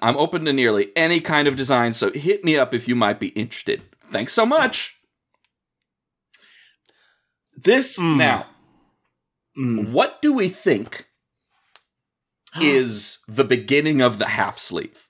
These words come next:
Speaker 2: Does she
Speaker 1: What,
Speaker 3: Ooh.
Speaker 2: does she
Speaker 1: what is half finished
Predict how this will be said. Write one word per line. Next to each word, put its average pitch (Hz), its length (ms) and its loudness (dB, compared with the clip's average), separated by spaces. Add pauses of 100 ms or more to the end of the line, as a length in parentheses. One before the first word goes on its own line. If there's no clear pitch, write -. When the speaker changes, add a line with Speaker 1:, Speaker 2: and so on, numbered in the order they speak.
Speaker 2:
Does 165 180 2
she 208 340 -4
Speaker 1:
What, 165 280 6
Speaker 3:
Ooh. 113 400 2
Speaker 2:
does 139 100 -6
she - 100 2
Speaker 1:
what 202 120 6
is 277 180 -2
half 190 340 0
finished 135 440 2